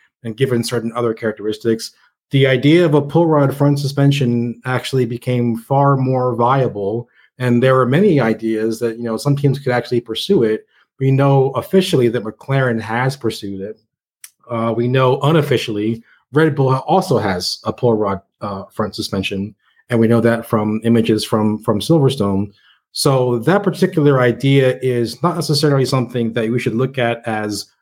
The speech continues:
a necessary game-changing difference between the teams. Each team will come up with their own solution, and what works for one team really might not be best for another team. You know, look at AlphaTauri, for example.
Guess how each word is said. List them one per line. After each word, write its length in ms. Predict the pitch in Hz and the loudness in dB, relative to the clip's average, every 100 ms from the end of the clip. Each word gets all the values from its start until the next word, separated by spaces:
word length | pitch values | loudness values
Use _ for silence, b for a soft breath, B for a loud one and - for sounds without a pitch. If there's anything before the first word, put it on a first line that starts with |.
| _ - | _ -4
a 80 | |
necessary 840 | 120 120 143 143 - 143 123 120 110 | 2 2 2 -2 0 2 2 2 0
game-changing 1080 | 98 120 123 123 120 123 113 107 107 104 | -2 -2 0 0 0 0 0 -2 -6 -8
difference 420 | 98 135 135 101 110 | -2 0 0 -6 -12
between 260 | - 110 | -10 -10
the 60 | 101 | -10
teams. 560 | - 120 101 98 104 - b b _ | -6 -4 -4 -6 -10 -16 b b _
Each 240 | 156 147 - | 0 0 2
team 300 | 151 147 139 | 4 4 4
will 100 | 123 | 0
come 140 | 127 | -2
up 140 | 120 | -4
with 100 | 127 120 | -4 -4
their 180 | 110 | -4
own 280 | 123 123 120 | -2 0 0
solution, 720 | 117 131 190 202 113 110 117 B B - | -2 0 2 2 0 0 -2 B B -6
and 120 | 135 | -2
what 140 | 123 | -2
works 220 | 120 147 143 | 0 0 0
for 140 | 123 | -2
one 280 | 120 147 143 | 2 2 0
team 320 | 139 120 113 | 0 2 2
really 220 | 135 139 | 4 2
might 160 | 127 123 | 2 0
not 200 | 113 117 | -2 -2
be 100 | 120 | -2
best 360 | 101 117 113 | 0 -2 -2
for 260 | - 104 101 | -6 -4 -4
another 200 | 107 101 | -4 -4
team. 480 | - 143 104 95 107 _ _ _ | -2 0 0 -4 -8 _ _ _
You 200 | 131 127 | -4 0
know, 140 | 117 | 0
look 200 | 107 117 | 0 0
at 60 | - | -2
AlphaTauri, 720 | 131 131 135 135 127 135 127 | 0 0 0 -2 0 2 0
for 120 | 117 113 | 0 -6
example. 580 | 101 101 - 98 101 | -4 -6 -8 -12 -14